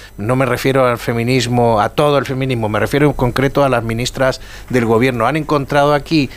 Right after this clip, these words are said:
una oportunidad, pues, para hacer, para agitar y hacer campaña, ¿no? Y, y claro, eso le ha dado un giro a este problema,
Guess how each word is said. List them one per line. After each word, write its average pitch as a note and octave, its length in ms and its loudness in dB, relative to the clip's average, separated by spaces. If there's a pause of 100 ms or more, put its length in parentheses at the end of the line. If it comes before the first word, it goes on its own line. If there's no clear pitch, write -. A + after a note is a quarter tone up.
(240)
una D3 320 2
oportunidad, D3+ 1000 2
pues, - 200 -6
para A2 520 0
hacer, D3+ 280 0
para A#2+ 380 -2
agitar D3 460 -2
y D3 120 -2
hacer B2 260 -2
campaña, G2+ 640 -4
¿no? D3+ 180 0 (340)
Y, A#2+ 300 2 (320)
y D#3+ 120 0
claro, E3+ 420 0
eso G#3 480 0
le D3+ 240 0
ha E3+ 100 4
dado E3+ 340 2
un D3+ 200 2
giro D3 580 0
a A#2+ 200 0
este D#3+ 280 0
problema, E3 640 2